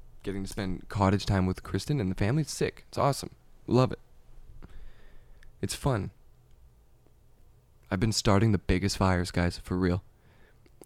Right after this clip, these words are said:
The fires that I've been making here at the cottage, borderline dangerous.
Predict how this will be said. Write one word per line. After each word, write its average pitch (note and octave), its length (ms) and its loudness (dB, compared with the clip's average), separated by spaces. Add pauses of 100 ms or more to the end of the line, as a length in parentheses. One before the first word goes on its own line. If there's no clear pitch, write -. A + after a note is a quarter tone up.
(100)
The G2 80 -2
fires A2 400 4
that G#2 100 2
I've G#2 160 4
been G#2+ 140 6
making G2 300 6
here G#2+ 120 6
at F#2 80 2
the G2 60 0
cottage, G#2 440 4 (160)
borderline F#3+ 520 8
dangerous. G3+ 560 6